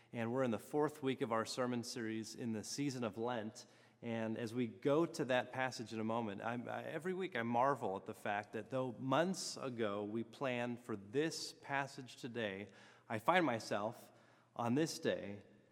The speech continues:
thinking this is the perfect passage that God has for us to ground us, to encourage us,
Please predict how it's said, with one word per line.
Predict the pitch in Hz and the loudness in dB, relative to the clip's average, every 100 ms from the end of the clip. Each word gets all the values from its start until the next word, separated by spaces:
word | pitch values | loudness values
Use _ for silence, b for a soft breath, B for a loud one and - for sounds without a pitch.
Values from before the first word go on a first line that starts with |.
| b b b _ _ | b b b _ _
thinking | 160 147 131 113 - | 0 2 2 0 -2
this | 143 147 | -2 -2
is | 139 | -4
the | 135 | -6
perfect | - 151 - - | -2 -2 -2 -8
passage | - 131 123 - 87 - - | -2 -2 -2 -6 -8 -10 -12
that | 117 107 | -8 -2
God | 107 104 | 0 0
has | 98 123 120 | 2 2 2
for | - 110 | -2 -2
us | 90 87 - - - | -2 -6 -12 -14 -12
to | 117 | -8
ground | 117 107 120 135 | -2 2 2 2
us, | 170 202 - - - - - | -2 -6 -8 -10 -14 -18 -10
to | 113 | -8
encourage | 104 - 139 147 143 | -6 0 2 2 0
us, | 175 185 185 - | -4 -4 -6 -10